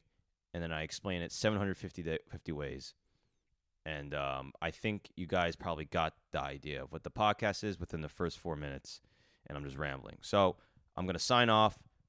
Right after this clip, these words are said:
Um, stay tuned for the episode on Monday or Tuesday. There will be an audio and a video, just like always, just a new format. Thank you guys so much. Send your questions in, james camacho comedy at gmail dot com.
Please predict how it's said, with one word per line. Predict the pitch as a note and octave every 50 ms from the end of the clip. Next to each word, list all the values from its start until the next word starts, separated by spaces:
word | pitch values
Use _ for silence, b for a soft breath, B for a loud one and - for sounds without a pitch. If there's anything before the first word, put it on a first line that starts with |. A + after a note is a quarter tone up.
| _ _ _ _ _ _ _ _ _ _ _
Um, | F2 F2 E2+ E2+ E2+ E2+ E2+ E2+ E2+
stay | - - - A#2+ A#2+
tuned | A2 - B2 A#2 A2 G2
for | - G#2
the | G2 G2
episode | F#2+ - G2+ - - G#2 G2 F#2+ F#2+ F#2+ E2+ - - - - _ _ _ _ _ _ _
on | E2+ F2 F2 E2+ E2+ E2+
Monday | F2+ G2 G#2 G#2 G#2+ G#2
or | G2+ F#2+
Tuesday. | - - G#2 F#2+ F2 E2+ G2 F#2 F#2 F#2 F2+ E2 - _
There | - D#2+
will | E2+ E2
be | D#2+ F2
an | E2
audio | E2 F#2 G#2 G#2 G2+ G2+ G2+ G2+ G2 G2+ E2+
and | E2+ F2+
a | F2
video, | D#2 F#2 F2+ F2+ F2+ F2 F2+ F2 E2+ E2+ - _
just | - - C3 C3+ - -
like | B2+ - -
always, | G2+ G2 F#2+ F#2+ F#2+ F#2+ - - - - _ _ _
just | - F#2 E2+ - F#2+
a |
new | F2 E2+ D#2
format. | - E2+ E2+ D#2 C#2 C#2+ - B B B B B B B B B B B B B - -
Thank | C#3 D3+ D#3
you | D#3 D3+
guys | D3 -
so | - D3
much. | C3+ C3+ C3 B2+ - - - -
Send | - - - D#3+ F3 E3+
your | D3
questions | - - C3+ A2 - - A#2+ F#2+ G#2+
in, | A2 G#2 G2
james | - A2+ A2 -
camacho | - A2 G#2+ G#2 - - F#2+
comedy | - G#2 F#2+ F#2+ F#2+ F2+
at | E2
gmail | - F#2 F#2 F#2 F2
dot | F2 F2 F2 -
com. | - F2+ F2 E2+ E2+